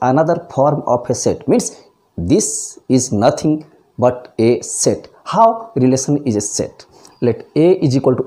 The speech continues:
A B C, B is equal to one, two, three. A cross B is equal to, as we know in my previous class,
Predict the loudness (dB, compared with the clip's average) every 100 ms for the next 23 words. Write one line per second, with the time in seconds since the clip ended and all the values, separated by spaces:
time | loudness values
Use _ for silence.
0 | 2 4 2 0 -2 -2 0 0 0 -4
1 | 0 0 2 2 2 2 -2 -4 -4 -4
2 | -6 -4 0 2 0 -2 0 0 0 0
3 | 0 0 2 2 2 0 0 2 4 4
4 | 0 -2 0 0 0 0 0 0 -2